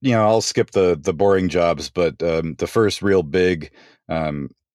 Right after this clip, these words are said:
corporate job, engineering job was at Cree, which is major L E D manufacturer. So pretty much every portable lighting company uses Cree L E Ds.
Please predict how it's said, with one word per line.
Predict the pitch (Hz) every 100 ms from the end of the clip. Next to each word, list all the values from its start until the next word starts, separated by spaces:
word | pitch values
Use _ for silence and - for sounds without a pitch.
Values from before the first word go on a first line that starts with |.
| _ - _ -
corporate | 113 110 104 90
job, | - 85 78 73
engineering | 87 90 90
job | 80 85 78
was | 78 78
at | -
Cree, | - 117 87 80 92
which | 80 73
is | 82 - - - -
major | 78 80 -
L | 85
E | 82
D | 90 90
manufacturer. | 85 80 - 85 80 85 76
So | 87
pretty | 117 117
much | 98 98
every | 90 90 82 - - - _
portable | - 110 95 90
lighting | 87 87 87
company | - 95 90 104
uses | 95 82 85
Cree | - 98 87
L | 80 78
E |
Ds. | 73 78 76 73